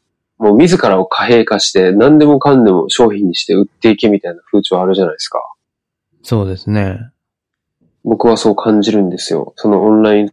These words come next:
Speaker 1: サロンでもね、さっきのアンジャッシュ渡部さんの例で言ったら、多分、あの人は好きでいろんなお店に足を運んで、「わ、美味しい、ここ美味しい。わ、ここみんな知らないけど、美味し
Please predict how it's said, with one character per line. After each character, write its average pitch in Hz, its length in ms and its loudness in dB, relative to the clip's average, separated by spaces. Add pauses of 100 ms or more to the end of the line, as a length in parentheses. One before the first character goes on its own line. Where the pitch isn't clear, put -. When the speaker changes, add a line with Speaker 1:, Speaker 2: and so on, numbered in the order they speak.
(100)
Speaker 1:
サ 107 140 -4
ロ 98 120 0
ン 90 80 -4
で 92 60 -4
も 87 120 -4
ね、 117 240 -2 (540)
さ 107 120 -2
っ 101 40 -2
き 104 120 -8
の 98 240 0
ア 98 60 2
ン 98 60 2
ジ 101 60 0
ャ 98 40 0
ッ - 20 -8
シ - 100 -4
ュ 95 40 0
渡 95 160 0
部 90 120 -2
さ 90 140 -8
ん 87 80 -6
の 87 80 -4
例 87 180 -2
で - 20 -6
言 85 120 -4
っ - 20 -20
た - 200 -4
ら、 104 360 0 (380)
多 123 80 -2
分、 104 360 0 (220)
あ 131 100 2
の 123 100 4
人 113 140 -2
は 95 100 0
好 - 60 -8 (100)
き 123 100 0
で 98 300 2 (160)
い 117 60 -4
ろ 107 180 4
ん 101 40 4
な 101 140 4
お 98 60 2
店 95 440 0
に 107 140 0
足 95 240 -2
を 92 260 -2
運 95 200 -2
ん 92 40 -4
で、 98 320 0 (500)
「わ、 110 160 0
美 104 100 2
味 110 60 2
し - 180 -2
い、 113 40 0
こ 117 140 -12
こ 113 140 -2
美 110 40 -2
味 113 60 -6
し - 220 -2
い。 95 40 -4
わ、 101 160 -2
こ - 220 -2
こ - 20 4
み 113 120 4
ん 117 80 2
な 110 100 0
知 - 160 -2
ら 110 80 2
な 113 120 2
い 104 80 0
け 101 140 0
ど、 92 240 2
美 104 100 2
味 101 40 0
し - 160 -4